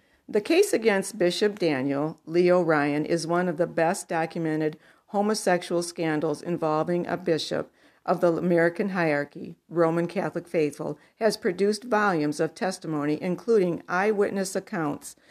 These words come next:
that expose Ryan as a predatory homosexual prelate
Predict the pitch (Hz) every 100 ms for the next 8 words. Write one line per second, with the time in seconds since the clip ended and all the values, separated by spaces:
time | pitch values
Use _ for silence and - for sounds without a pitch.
0 | - - 208 208 - - 233 226 160 156
1 | 156 - _ - 185 185 165 160 165 165
2 | 170 - 202 214 208 180 160 165 208 202
3 | 208 - 170 156 160 151 - - 277 170
4 | 143 -